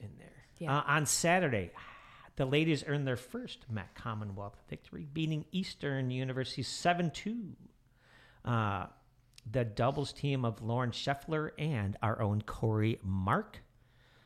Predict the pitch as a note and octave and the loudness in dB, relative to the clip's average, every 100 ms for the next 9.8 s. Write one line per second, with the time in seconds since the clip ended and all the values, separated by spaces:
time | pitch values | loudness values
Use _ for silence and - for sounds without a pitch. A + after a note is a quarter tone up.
0 | - A#2 A2+ G#2+ - A#2+ A#2+ A#2+ G#2+ G#2 | -6 0 2 2 0 0 0 0 0 -2
1 | G#2+ A2 G2+ G2+ G#2 A2 - C#3 G3+ - | -4 -6 -6 -4 -4 -4 -4 -2 -2 -2
2 | A2 G#2 G2 G2+ A2 C#3 G#2 - G2+ G2+ | -4 -4 -4 -6 -6 -6 -10 -12 -10 -8
3 | G#2 A2+ G#2+ G2+ - - - C#3+ C#3+ B2 | -6 -4 -4 -6 -8 -12 -4 0 0 -2
4 | G#2+ B2+ A3 A#3+ - - - - _ _ | -4 -4 -6 -12 -20 -20 -20 -20 _ _
5 | - D3 C3+ - A#2+ - A2+ A2 A2 B2+ | -4 0 0 0 -2 -2 -2 0 0 0
6 | C3 - A2+ A2 G#2+ G#2 G#2 _ - C#3+ | -2 -2 -2 0 -2 -2 -6 _ -4 -2
7 | C3 C3 B2+ C3+ - - G#2 - - - | 0 0 -2 -2 -4 -6 -8 -8 -8 -2
8 | D3 C#3 D3 F#3+ - - - - _ - | 0 2 0 -4 -8 -10 -10 -20 _ -20
9 | - - A2 A#2+ C3 - G#3+ B3 | -12 -10 -4 -2 -2 -2 -6 -6